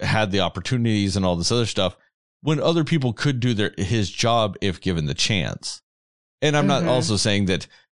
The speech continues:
Speaker 1: you know, Valentine's character would have been able to do everything he could, because yes, there will be aspects of things, of course, that Dan Aykroyd's character would know that,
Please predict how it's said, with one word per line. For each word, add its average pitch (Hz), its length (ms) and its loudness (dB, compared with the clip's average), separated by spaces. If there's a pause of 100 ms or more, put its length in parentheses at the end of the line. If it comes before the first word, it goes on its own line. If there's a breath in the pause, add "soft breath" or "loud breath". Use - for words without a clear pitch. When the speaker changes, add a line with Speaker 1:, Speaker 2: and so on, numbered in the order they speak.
(420)
Speaker 1:
you 123 120 0
know, 101 160 2
Valentine's 92 480 0
character 104 300 -2
would 107 100 0
have 95 80 0
been 101 80 0
able 101 180 0
to 90 80 -2
do 90 240 -2
everything 113 560 0
he 85 140 0
could, 92 260 0
because 131 320 -2
yes, - 220 -2
there 104 180 0
will 117 300 0
be 107 200 -2
aspects 107 440 0
of 90 100 -2
things, 92 240 0
of 82 80 -2
course, 98 280 -2
that 69 100 -4
Dan 80 180 0
Aykroyd's 80 360 -2
character 82 320 -2
would 80 160 0
know 76 180 0
that, 78 300 -4